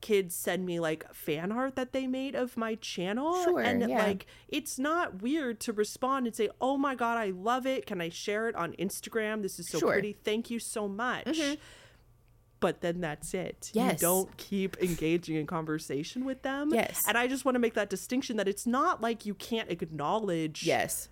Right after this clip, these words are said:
Speaker 1: fans and, like, say thank you and
Speaker 2: Yeah.
Speaker 1: like, have, you can't control the age of all of your fans,
Speaker 2: Yeah, of
Speaker 1: even though
Speaker 2: course.
Speaker 1: I know she knew her fans demographic,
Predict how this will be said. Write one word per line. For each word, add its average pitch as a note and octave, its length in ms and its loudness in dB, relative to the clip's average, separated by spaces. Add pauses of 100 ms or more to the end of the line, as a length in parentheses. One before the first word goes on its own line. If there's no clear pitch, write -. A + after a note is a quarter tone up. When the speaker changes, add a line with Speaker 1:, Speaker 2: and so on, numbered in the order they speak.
(100)
Speaker 1:
fans F3+ 1080 0 (100)
and, F#3+ 280 4
like, F3+ 280 2
say G#3+ 580 0
thank G#3 520 0
you E3+ 340 4
and E3+ 160 0
Speaker 2:
Yeah. C#3+ 140 4
Speaker 1:
like, D#3 260 -2 (160)
have, G#3 560 2 (300)
you A#3+ 120 2
can't C#4+ 280 0
control G#3+ 500 2
the G3 180 0
age F3+ 300 0
of E3+ 180 -4
all D#3+ 380 0
of D3+ 260 -2
your - 120 -4
fans, F3+ 520 -2
Speaker 2:
Yeah, B3 120 4
of F#3+ 260 -4
Speaker 1:
even C#4 280 8
though E3 100 4
Speaker 2:
course. D#3 120 2
Speaker 1:
I F3+ 100 2
know F3 180 2
she A3 400 -6
knew E3+ 540 2 (460)
her G3+ 160 4
fans E3 560 -2 (120)
demographic, D3 720 -2